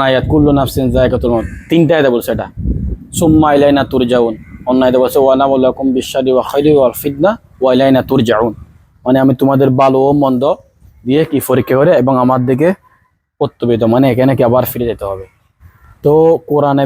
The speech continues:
বিভিন্ন আয়াত এবং হুজুররা বিভিন্ন জায়গায় বলে আমরা কবর জিয়ারতও করি, কবর জিয়ারত করা সুন্নত, কিন্তু কবর জিয়ারত করি, যেমন কবর জিয়ারত করার সময় আবার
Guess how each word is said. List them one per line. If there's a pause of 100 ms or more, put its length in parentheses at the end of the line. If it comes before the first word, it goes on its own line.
বিভিন্ন (100)
আয়াত (100)
এবং (160)
হুজুররা
বিভিন্ন
জায়গায়
বলে (500)
আমরা (140)
কবর (140)
জিয়ারতও
করি, (120)
কবর
জিয়ারত
করা
সুন্নত,
কিন্তু (560)
কবর
জিয়ারত
করি,
যেমন (180)
কবর
জিয়ারত
করার
সময় (1080)
আবার